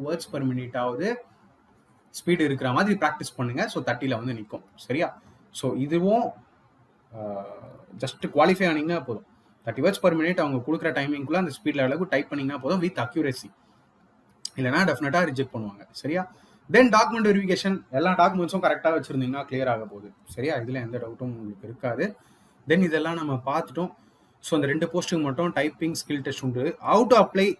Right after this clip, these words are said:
அந்த ப்ராப்ளமே உங்களுக்கு வேண்டாம், நான் பார்த்துக்கிறேன் அந்த வீடியோல. Candidates, please note, multiple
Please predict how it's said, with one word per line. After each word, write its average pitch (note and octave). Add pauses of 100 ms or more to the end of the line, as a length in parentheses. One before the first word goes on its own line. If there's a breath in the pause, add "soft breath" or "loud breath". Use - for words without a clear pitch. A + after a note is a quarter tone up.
(420)
அந்த A2+
ப்ராப்ளமே E3+
உங்களுக்கு C#3
வேண்டாம், B2
நான் A2+
பார்த்துக்கிறேன் B2
அந்த A2+
வீடியோல. A#2 (840 soft breath)
Candidates, A3+
please F3+
note, A2+ (100)
multiple G#3